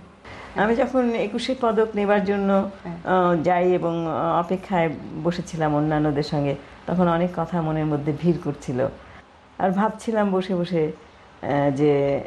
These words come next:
আসলে সব কিছুই নিয়তি, ডেস্টিনি, নিয়তি মানুষকে কোথায় নিয়ে যেতে পারে। আহ, প্রধানমন্ত্রীর হাত থেকে যখন পদক নিচ্ছিলাম, তখন আমি একটা শিহরণ অনুভূতি কর-, অনুভব করছিলাম।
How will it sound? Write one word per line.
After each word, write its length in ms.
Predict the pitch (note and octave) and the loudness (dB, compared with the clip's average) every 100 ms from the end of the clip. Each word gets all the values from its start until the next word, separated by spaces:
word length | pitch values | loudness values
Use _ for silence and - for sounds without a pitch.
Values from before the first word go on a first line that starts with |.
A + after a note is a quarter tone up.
| - | -4
আসলে 360 | - F#3+ G#3 G3 | -4 -4 -6 -6
সব 180 | G3+ F#3+ | -6 -6
কিছুই 420 | G3+ F#3+ G#3+ G3+ G3 - - - - - - | -10 -6 -4 -4 -6 -12 -20 -20 -20 -18 -2
নিয়তি, 380 | F#3 F#3 F3 C3 | 2 2 2 0
ডেস্টিনি, 500 | C#3 - - C#3 G#2+ D3+ - - - - - - | 0 -2 -4 -4 -4 -8 -18 -20 -20 -20 -20 -10
নিয়তি 340 | E3+ F#3 F3 | -2 0 0
মানুষকে 400 | E3+ D3 D#3 - | 0 0 -2 -6
কোথায় 300 | D3+ C#3+ E3 | -10 -6 -4
নিয়ে 180 | C#3+ C#3+ | -2 -2
যেতে 240 | C3 C3+ C3 | -2 -6 -4
পারে। 260 | C3+ B2 A#2+ - - - | -2 -2 -4 -8 -20 -4
আহ, 120 | G3 | -2
প্রধানমন্ত্রীর 680 | G3 G#3 A3 A3 A3 A3 G#3+ | 0 0 0 0 -2 0 0
হাত 220 | G3+ G3 G3 | 0 -4 -4
থেকে 160 | F#3+ | -4
যখন 520 | F#3+ G3 F#3+ F3+ E3+ F3 | -2 0 0 0 -2 -2
পদক 300 | E3+ F3+ F3+ | -2 -2 -2
নিচ্ছিলাম, 480 | F3+ F3+ F3 D#3+ D#3+ - - - | -4 -4 -4 -4 -4 -14 -20 -8
তখন 280 | F3 F#3 F3 | -2 2 2
আমি 280 | E3+ E3+ E3+ | 2 0 -2
একটা 240 | F3 F3 | -2 -6
শিহরণ 400 | - F3+ F3 E3+ | -2 0 2 2
অনুভূতি 480 | D#3+ D#3+ D#3 D3+ D#3 | 0 0 -2 -4 -4
কর-, 240 | D3+ - | -6 -4
অনুভব 320 | E3 E3 F3+ D#3+ | 0 0 0 -2
করছিলাম। 420 | - - D#3+ D3+ | -4 -2 0 0